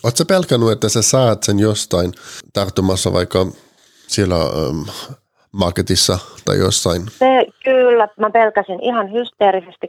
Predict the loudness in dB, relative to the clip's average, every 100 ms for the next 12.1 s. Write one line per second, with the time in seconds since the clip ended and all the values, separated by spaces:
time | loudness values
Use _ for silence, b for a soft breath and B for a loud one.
0 | -8 -8 -6 -2 2 2 2 -2 -6 0
1 | -2 -2 -2 -2 0 -2 -2 -4 -12 -4
2 | 0 0 2 -2 -2 -4 -2 -2 -2 -4
3 | 0 0 0 -8 -6 -8 -6 -6 -6 -10
4 | -10 -6 -8 B B _ _ _ -2 0
5 | 2 -2 0 -2 -2 -4 -6 0 0 0
6 | -2 -2 -8 -8 -8 -8 -4 -2 0 -2
7 | 0 -2 -2 -10 -14 -6 -6 -6 b b
8 | _ _ _ 0 2 2 -2 0 0 2
9 | -2 -4 -8 -12 -4 0 0 -2 0 2
10 | 2 -2 -2 -2 -4 -6 -4 0 -2 -4
11 | -6 -2 0 0 -2 -4 -6 -8 -2 -2
12 | -2